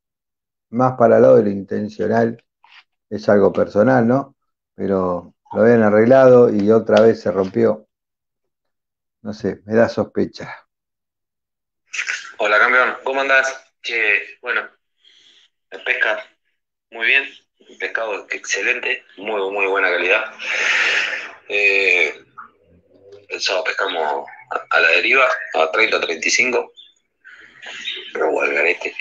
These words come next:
Speaker 2: Eh, a la mañana medio tranqui, muy pausado el pique. Eh,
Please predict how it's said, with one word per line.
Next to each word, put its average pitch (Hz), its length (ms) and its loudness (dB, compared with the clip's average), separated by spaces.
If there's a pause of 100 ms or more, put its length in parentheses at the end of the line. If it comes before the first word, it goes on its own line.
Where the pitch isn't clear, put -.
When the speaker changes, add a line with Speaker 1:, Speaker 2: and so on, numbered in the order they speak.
(680)
Speaker 2:
Eh, 95 1040 -2 (760)
a 98 60 -2
la 98 80 0
mañana 110 300 2
medio 110 160 2
tranqui, 143 420 0 (680)
muy 101 120 -8
pausado 104 400 -4
el 98 80 -8
pique. - 340 -2 (1400)
Eh, 87 1120 0